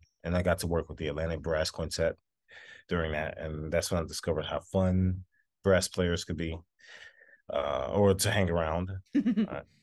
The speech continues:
Speaker 1: Uh,
Speaker 2: We try.
Speaker 1: <laughs> yeah, they
Speaker 2: Yeah.
Speaker 1: were cool.
Speaker 2: <laughs>
Speaker 1: Um, and
Speaker 2: And you've got a horn sonata as well.
Speaker 1: Yeah, that came a couple of years after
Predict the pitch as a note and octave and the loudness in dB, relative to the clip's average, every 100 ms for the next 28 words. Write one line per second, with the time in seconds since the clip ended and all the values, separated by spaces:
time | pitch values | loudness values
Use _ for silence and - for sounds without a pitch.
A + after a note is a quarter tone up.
0 | _ G2+ G3 G3 D#3+ D#3+ - - - - | _ -2 -2 -2 -6 -8 -12 -18 -20 -2
1 | - F#2 - C4+ - - D4+ - C4+ A#3 | 2 2 2 4 4 2 0 0 -2 -6
2 | - F2+ D#2 D2+ - F#2+ F2+ E2+ E2 D2 | -6 -4 -4 -6 -10 -4 -2 -2 -4 -6
3 | - _ _ _ _ _ _ _ - G3+ | -12 _ _ _ _ _ _ _ -8 -4
4 | G3+ G3+ F#3+ G3 F#3 F#3 F#3 F#3 D#3+ D3+ | -2 0 0 -2 -4 -6 -6 -6 -6 -6
5 | E3 F3+ D3+ D3+ C#3 G#2+ A#2+ B2 B2+ A2+ | -8 -4 6 8 8 8 8 6 4 4
6 | F#2+ F#2 G2+ F#2+ F2+ D#2+ F2+ E2+ - F2 | 4 2 0 0 -2 0 0 -2 -2 -2
7 | E2 - F2 D#2+ | -4 -4 -6 -8